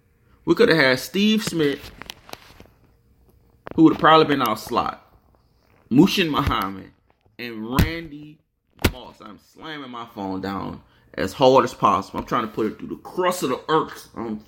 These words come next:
shaking. I'm so fucking pissed right now. But back to the trash Saints. Motherfuckers.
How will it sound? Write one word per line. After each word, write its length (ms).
shaking. 580
I'm 80
so 200
fucking 380
pissed 300
right 200
now. 200
But 120
back 200
to 80
the 60
trash 420
Saints. 520
Motherfuckers. 800